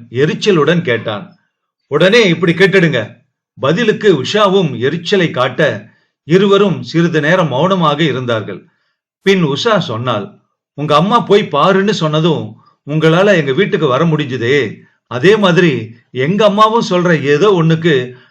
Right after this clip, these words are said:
நானும் ஒரே அடியா மரக்கட்ட மாதிரி இருந்துட முடியாது. தாமரை, ஏதாவது ஒரு வகையில நானும் ரியாக்ட் பண்ணி பார்க்கணும்ல?" "பண்ணித்தானே ஆகணும்.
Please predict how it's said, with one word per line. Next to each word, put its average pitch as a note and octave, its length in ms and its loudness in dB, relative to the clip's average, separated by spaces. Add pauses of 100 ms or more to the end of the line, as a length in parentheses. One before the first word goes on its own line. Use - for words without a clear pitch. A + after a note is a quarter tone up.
நானும் F3 440 0
ஒரே D3 300 2
அடியா F3 240 2 (180)
மரக்கட்ட F3+ 500 -2
மாதிரி F3 340 0
இருந்துட F3 360 -2
முடியாது. A#2+ 380 -4 (640)
தாமரை, D3 340 2 (380)
ஏதாவது D3 440 0
ஒரு E3 160 2
வகையில D#3 300 0 (540)
நானும் D3+ 480 0 (160)
ரியாக்ட் F3 360 -2
பண்ணி D#3+ 220 -2
பார்க்கணும்ல?" C#3+ 600 -2 (880)
"பண்ணித்தானே F#3 460 0
ஆகணும். C#3+ 460 0